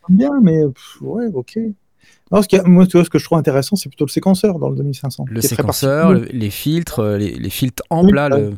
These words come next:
Speaker 1: Le... filtre, le filtre est magnifique.
Speaker 2: Le filtre est
Speaker 1: Sinon, les
Speaker 2: magnifique.
Speaker 1: studios, tout ça, c'est des, c'est des squares, des, c'est des sinus, c'est des triangles, quoi. C'est, c'est
Speaker 2: Ouais.
Speaker 1: pas, tu vois.
Speaker 2: Après, c'est, euh
Speaker 1: Et, et les faux, ça reste des, les faux. Des enveloppes, ça reste des enveloppes.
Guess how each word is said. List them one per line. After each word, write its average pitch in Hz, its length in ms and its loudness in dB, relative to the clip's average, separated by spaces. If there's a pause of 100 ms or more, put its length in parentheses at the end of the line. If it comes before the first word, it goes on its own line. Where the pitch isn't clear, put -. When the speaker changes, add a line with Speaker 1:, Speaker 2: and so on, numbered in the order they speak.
(600)
Speaker 1:
Le... 135 160 -2
filtre, 180 340 2
le 160 120 2
filtre - 300 -2
est 143 60 2
magnifique. 135 580 0 (100)
Speaker 2:
Le 101 80 -6
filtre - 220 -6
est - 40 -4
Speaker 1:
Sinon, 160 160 4
les 147 80 2
Speaker 2:
magnifique. - 220 -4
Speaker 1:
studios, 151 220 2
tout - 180 -20
ça, 156 160 4
c'est 123 140 -4
des, 110 160 -2
c'est - 120 -10
des 117 120 -6
squares, 139 400 0
des, 110 120 -6
c'est - 220 -8
des 113 140 -8
sinus, 151 380 -2
c'est 127 80 -10
des 120 120 -10
triangles, 170 400 0
quoi. 123 200 -12
C'est, - 200 -20
c'est - 80 -12
Speaker 2:
Ouais. 95 100 -10
Speaker 1:
pas, - 220 -18 (540)
tu - 60 -14
vois. 135 100 -12 (1120)
Speaker 2:
Après, - 280 -2
c'est, 104 360 -4
euh 92 320 -10 (260)
Speaker 1:
Et, 131 80 2
et - 20 4
les 127 120 4
faux, - 180 0
ça 151 140 -4
reste 123 200 0
des, 135 120 4
les 190 100 6
faux. 208 220 2
Des 139 120 0
enveloppes, 143 260 2
ça 139 120 -4
reste 127 140 0
des 127 100 0
enveloppes. 180 340 0